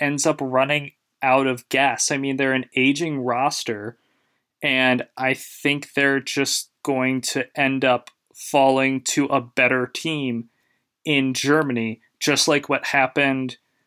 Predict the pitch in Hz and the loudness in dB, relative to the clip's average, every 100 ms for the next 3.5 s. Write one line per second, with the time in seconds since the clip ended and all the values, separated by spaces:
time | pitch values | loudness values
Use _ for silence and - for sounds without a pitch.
0 | _ _ - 147 139 131 123 120 - - | _ _ -2 0 2 2 0 -4 -4 2
1 | 143 117 143 147 147 143 143 139 135 117 | 2 2 -2 0 0 0 0 0 2 0
2 | 117 127 117 - 147 123 117 113 113 - | -2 -6 -4 -4 0 0 2 0 -2 -2
3 | - 120 113 107 | -2 -2 -4 -8